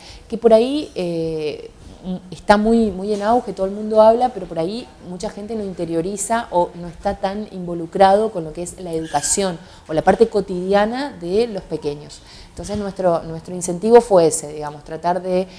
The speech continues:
unir un poquito lo que es la educación, la concientización sobre todos nuestros recursos naturales y culturales a través de una serie, un dibujo que, este, que llame la atención, que a los niños les guste, que tenga el mismo léxico, que tenga la misma manera de expresarse,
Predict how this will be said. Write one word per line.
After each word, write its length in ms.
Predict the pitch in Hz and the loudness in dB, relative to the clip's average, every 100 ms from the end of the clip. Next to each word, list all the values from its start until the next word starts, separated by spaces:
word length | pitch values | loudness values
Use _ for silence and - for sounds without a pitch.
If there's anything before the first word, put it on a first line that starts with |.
| - - | -18 -8
unir 280 | 185 202 | -4 -2
un 60 | 220 | -2
poquito 280 | 196 190 196 | -4 -4 -4
lo 120 | 170 | -4
que 80 | 175 | -4
es 60 | |
la 80 | 185 | -4
educación, 600 | 180 175 170 - 226 233 | -6 -4 -4 2 4 4
la 120 | 180 | 2
concientización 1120 | 156 226 247 - 190 170 160 156 - 214 220 202 | 4 4 4 -2 -8 -6 -4 -2 2 2 0 -2
sobre 280 | 165 156 | -4 -4
todos 200 | 147 180 | -2 -4
nuestros 280 | 185 165 165 | -4 -10 -16
recursos 400 | 151 - 175 190 | -14 -12 -10 -10
naturales 480 | 160 156 165 175 190 | -12 -8 -2 -2 -2
y 60 | 196 | -6
culturales 540 | 202 233 240 254 302 - - - | -6 4 6 6 2 -10 -20 -4
a 120 | 254 | 2
través 400 | 262 285 247 254 | 8 10 10 6
de 320 | 226 226 269 269 | 6 6 6 2
una 220 | 208 208 | -4 -6
serie, 520 | - 226 226 240 269 | 0 4 4 4 0
un 380 | 208 180 180 180 | -2 -8 -10 -4
dibujo 520 | 208 226 247 - 302 - - - - | 0 0 2 2 0 -2 -20 -6 4
que, 460 | 190 196 269 247 | 6 8 6 4
este, 560 | 165 - 170 156 151 143 | -4 -6 -4 0 -2 -2
que 100 | 180 | -4
llame 220 | 151 165 | 0 0
la 100 | 196 | 6
atención, 540 | 196 208 196 277 302 311 | 6 4 -2 0 0 0
que 80 | 185 | -2
a 60 | |
los 120 | 151 | -2
niños 300 | 151 165 170 | -6 -10 -6
les 140 | 180 214 | 0 2
guste, 440 | 262 285 - 208 | 4 2 -2 -8
que 120 | 196 | -8
tenga 220 | 151 170 170 | -8 -8 -8
el 80 | |
mismo 300 | 160 180 175 | -8 -8 -8
léxico, 680 | 165 240 269 - 208 - 196 | 2 4 2 -6 -12 -8 -8
que 100 | 170 | -8
tenga 240 | 156 170 175 | -10 -10 -8
la 120 | 156 | -8
misma 440 | 165 175 165 151 | -8 -12 -12 -12
manera 340 | 143 147 165 165 | -12 -10 -4 -4
de 80 | |
expresarse, 840 | 147 - 139 - 220 240 190 - | -4 -14 -14 -2 0 0 -2 -8